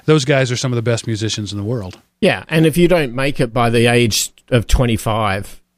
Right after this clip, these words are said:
Speaker 2: there's no way you're going to have a career at the age of forty-five. It's just not gonna happen.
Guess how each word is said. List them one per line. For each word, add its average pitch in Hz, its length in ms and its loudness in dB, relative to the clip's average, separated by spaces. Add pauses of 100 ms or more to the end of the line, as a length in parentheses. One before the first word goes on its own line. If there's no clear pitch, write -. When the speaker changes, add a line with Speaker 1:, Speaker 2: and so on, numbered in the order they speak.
(400)
Speaker 2:
there's 117 260 2
no 131 180 4
way 123 220 0
you're 113 200 -2
going 107 300 -2
to 104 80 0
have 110 220 -2
a 113 60 -4
career 120 460 0
at 113 80 -8
the 110 120 -4
age 107 240 -2
of 104 80 -4
forty-five. 107 800 -6 (580)
It's 113 180 0
just - 200 0
not 113 160 -6
gonna 104 180 -2
happen. - 380 -4